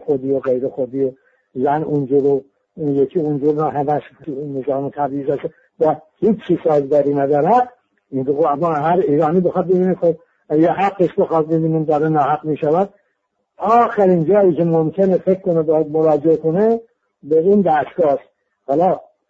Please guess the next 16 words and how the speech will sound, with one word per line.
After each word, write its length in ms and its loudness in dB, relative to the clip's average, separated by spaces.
این 160 0
ناسازگاری 880 2
شما 220 0
در 280 -2
این 180 0
فتاوی 560 -2
که 160 -2
اخیراً 440 -2
راجع 320 2
به 180 4
رشوه 420 2
این 220 -2
بعضی 340 0
از 120 0
این 160 -4
آقایان 720 -2